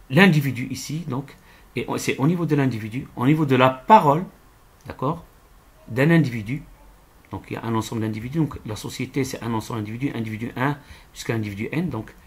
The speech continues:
c'est ce à quoi renvoient donc les flèches. Et donc la parole, donc, c'est la concrétisation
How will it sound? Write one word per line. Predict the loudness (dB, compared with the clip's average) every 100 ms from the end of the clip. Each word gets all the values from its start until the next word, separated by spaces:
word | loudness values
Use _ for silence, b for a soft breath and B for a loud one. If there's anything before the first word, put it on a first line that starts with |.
| b -18
c'est | -14
ce | -10
à | -10
quoi | -6 -6
renvoient | -4 -6
donc | -8 -10
les | -10
flèches. | -6 -6 -8 -14 B B B B B
Et | 4 6
donc | 6 2 2
la | 0
parole, | 2 0 0 -2
donc, | -2 -4 -8 b b -14
c'est | 4 6
la | 6
concrétisation | 4 0 0 -4 0 0 0 -4